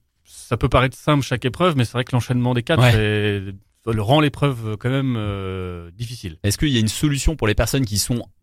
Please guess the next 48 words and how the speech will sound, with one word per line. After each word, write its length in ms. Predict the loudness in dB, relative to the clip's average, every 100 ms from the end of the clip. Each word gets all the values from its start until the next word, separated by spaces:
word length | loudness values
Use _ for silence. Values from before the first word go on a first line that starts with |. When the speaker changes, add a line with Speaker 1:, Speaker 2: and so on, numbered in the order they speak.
| -12
Speaker 2:
un 200 | -10 4
peu 120 | 4
moins 200 | 4 0
sportives, 380 | 0 -4 -2 -4
un 60 |
peu 100 | -2
moins 140 | 0 0
préparées ? 380 | 0 0 0 -2 -10 -20 _ -8
Speaker 1:
Euh, 280 | -4 -2 0
oui, 160 | 2
alors 180 | 4 4
on 140 | 4 2
a 80 | 2
le, 560 | 2 2 0 -2 -4
on 120 | 0 2
a 60 |
le 60 | 4
relais. 280 | 4 2 -2 _ _ _ -6
Euh, 340 | -4 -2 -4
c'est-à-dire 340 | -6 -4 -4
que 80 | -2
là, 60 | -4
le 60 | -2
principe, 460 | -2 -2 -2 -6
c'est 140 | -6 -10
qu'on 160 | -8
peut 120 | -4 -4
être 220 | -4 -6 -6
en 180 | -4 -2
relais 160 | -2
de 60 | -2
trois 180 | -2 -2
ou 40 |
quatre 340 | 0 0 -2 -14 _ _ _ _
et 120 | 0
toujours 400 | 2 2 4 4
à 60 | 4
deux 160 | 2 0
sur 160 | -2
chaque 200 | -6 -4
épreuve. 240 | -4 -4 -8 _ _
Donc 160 | -8 -2
à 60 | 0
chaque, 320 | 2 0 0
euh, 480 | -4 -4 -6 -8 -8
à 100 | -6
chaque 200 | -2 -2
transition, 500 | 2 2 2 0 -4